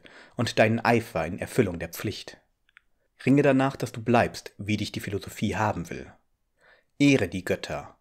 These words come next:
und sorge für das Heil der Menschen. Das Leben ist kurz. Dass es dir eine Frucht nicht schuldig bleibe, die heilige Gesinnung, aus der die Werke für das Wohl der anderen fließen.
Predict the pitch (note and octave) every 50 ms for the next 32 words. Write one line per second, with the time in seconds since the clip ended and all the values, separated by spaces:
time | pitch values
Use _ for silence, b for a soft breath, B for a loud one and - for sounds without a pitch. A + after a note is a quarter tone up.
0 | _ _ - C3 A#2 - B2+ C3+ C3 C3 A#2+ A2+ - A2 G2+ G2 - - - -
1 | A2+ G#2+ F2+ D#2+ - - F2 F2+ G2 G2+ G2 F#2 - - E2 C2+ - - _ _
2 | _ _ b b b b b b b b B2 - - A#2 A2+ G2 F2+ E2+ - -
3 | - - - G2 E2 - - - - - _ _ _ _ _ _ _ _ _ _
4 | _ _ _ _ _ _ _ _ _ _ _ _ _ _ _ _ _ - - A#2+
5 | A#2+ A#2 - - B2 B2 A2+ A2 G#2+ G#2+ - - C3 A#2+ - - - - A#2+ A2
6 | A2+ - - - C#3 D3+ C#3+ C3 - - G#2 F#2+ F2+ F#2 F2+ F2+ F2 F2 - B
7 | B B B B B B - - - A2+ B2 C3 A#2+ A2+ A2+ A2+ A#2+ A2 G#2+ A2+
8 | G2+ E2+ D2+ D2+ - - F2 - - G2 E2+ F2+ E2+ F#2 G#2+ G#2+ G#2+ - F#2+ -
9 | - F#2+ G#2 - - G#2+ G#2 G#2 G2 F#2 G#2+ - A2+ A#2+ A2+ - - D#2+ E2 -
10 | - - - - - - B1+ - -